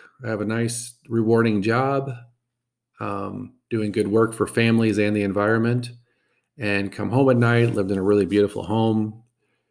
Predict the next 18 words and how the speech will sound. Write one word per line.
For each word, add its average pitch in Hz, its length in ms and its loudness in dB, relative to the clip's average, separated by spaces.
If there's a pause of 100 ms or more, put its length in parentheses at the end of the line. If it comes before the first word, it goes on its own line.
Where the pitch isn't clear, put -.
(500)
near 120 260 6
the 117 80 4
Garden 107 260 4
of 101 60 0
the 101 80 0
Gods 101 380 0
with 92 140 -6
easy 101 280 -2
access 95 380 -4
to - 100 -12
hiking 101 360 -6
trails. 92 460 -4
It 104 40 -8
was 95 140 -10
incredible, 98 520 -2
lots 98 240 -4
of 92 60 -10
wildlife, 95 720 -2